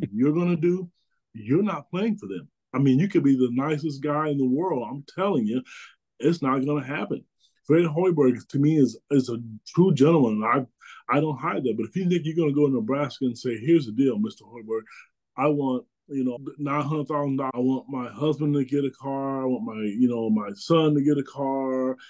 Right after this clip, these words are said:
And like Oprah Winfrey, "You get a car, everybody get a car." It's not happening. It's just not realistic. And by doing that, you do a disservice to your child. And so to me,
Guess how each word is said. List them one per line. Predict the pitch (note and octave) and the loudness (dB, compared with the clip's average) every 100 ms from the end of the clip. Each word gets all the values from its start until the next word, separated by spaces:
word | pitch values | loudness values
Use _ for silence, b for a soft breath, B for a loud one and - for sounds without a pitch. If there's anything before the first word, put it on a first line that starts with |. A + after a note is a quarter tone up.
| B - | B -12
And | A#2 A2+ A2 | -8 -4 -2
like | A#2+ B2 | -2 -2
Oprah | B2+ C#3 | -2 -2
Winfrey, | C3 A#2+ C3+ C3 B2 A2 | 0 2 2 0 -4 -2
"You | D3+ D3+ | 0 0
get | D#3 | -2
a | C#3+ | -4
car, | - C#3+ | -6 -6
everybody | C#3+ C#3 C#3 | -4 -2 -4
get | C3+ C3+ | -4 -8
a | - | -10
car." | C#3 C#3 - | -8 -8 -10
It's | G#3 | -6
not | E3+ D3 | -6 -4
happening. | D#3 B2 G#2 - _ _ _ - | -6 -8 -14 -20 _ _ _ -2
It's | A#2 | 2
just | B2 D3+ E3 | 4 4 4
not | D#3 C#3+ | 4 4
realistic. | D3 B2+ D3 E3+ - - B B | 6 6 4 2 -4 -12 B B
And | C3 C3 | 0 2
by | C#3 B2+ | 2 2
doing | A#2+ E3 G3+ D#3 | 2 0 2 2
that, | B2+ B2+ - _ _ | 0 -2 -6 _ _
you | A#2+ B2+ E3+ | -8 -2 -2
do | D3+ D#3 D3 | 2 2 2
a | |
disservice | C3 C3 - C#3 C3 - | 0 -4 -2 -4 -4 -6
to | - | -2
your | C3+ A#2+ | 0 0
child. | - D3 D3 - - b b b - | -4 -6 -6 -8 -16 b b b -2
And | B2+ A#2 - | 0 0 0
so | D3 C3 B2 | 4 4 4
to | C3 | 2
me, | D#3+ G3+ G3+ G3 | 6 6 6 4